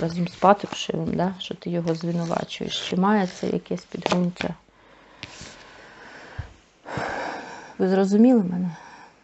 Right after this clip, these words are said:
Це ілюзія, це мильна бульбашка, це створена. Просто вся ця справа висосана з пальця, як то кажуть.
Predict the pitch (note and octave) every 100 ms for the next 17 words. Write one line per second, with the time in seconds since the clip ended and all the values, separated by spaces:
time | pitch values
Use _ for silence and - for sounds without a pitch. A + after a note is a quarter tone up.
0 | _ _ _ _ - - - F#3+ F#3 E3
1 | D3+ D#3+ E3 D3+ _ _ - F3 - -
2 | _ _ _ - G#3+ C4 B3 G3 E3 D#3+
3 | D3 D#3 - - - - A3 A3+ - F3
4 | F3+ D#3+ D3 C3 E3+ - - - - -
5 | - - - _ _ _ _ _ _ _
6 | _ _ _ - F3+ E3 - - E3+ E3+
7 | - - - A3+ G#3+ - - _ _ -
8 | F3+ A#3+ - - F3+ F3+ - E3 D3 -
9 | D#3 D3 - - - -